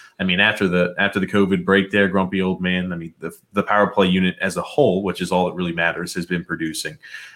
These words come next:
Um, sure, once things kinda do mellow out, because I don't foresee us continuing at a forty percent clip here the rest of the season, as things mellow out, as they always do,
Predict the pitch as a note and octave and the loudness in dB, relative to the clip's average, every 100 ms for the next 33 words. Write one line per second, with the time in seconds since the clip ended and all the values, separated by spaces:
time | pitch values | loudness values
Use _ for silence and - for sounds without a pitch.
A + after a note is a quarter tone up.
0 | - F2+ E2+ E2+ F2 - G#2 G2+ F#2+ G2+ | -2 2 2 2 0 2 4 2 2 0
1 | G2+ - G2+ F#2+ - G#2 F2 G2+ F#2 F#2 | 0 0 0 0 -2 -2 2 2 4 4
2 | F2+ E2+ G2+ - E2 F#2+ F#2 F#2+ G2 - | 4 4 2 2 -4 -2 2 2 0 -8
3 | - G2+ F#2 - G#2 F#2+ - G#2 F2+ G2 | -4 0 0 2 2 2 2 -2 0 0
4 | F#2 F2 E2+ - G2+ F#2 F#2 - - F2+ | 0 -2 -4 -6 -2 0 -2 -4 -4 -4
5 | - - G2+ - G2 F2+ F2 F2+ F#2+ E2 | -4 0 0 0 -2 0 0 0 -2 -6
6 | - G2 A#2+ A#2+ - - - C3+ - A#2+ | -2 0 0 -6 -12 -6 0 0 2 0
7 | G#2+ G2 F#2+ F2 F2 F#2 - F2+ F2+ F2+ | 2 2 2 2 2 2 0 -6 -4 -6
8 | F2+ A#2+ A2 E2 D#2 - E2 D#2+ | 0 0 2 0 -6 -8 -8 -8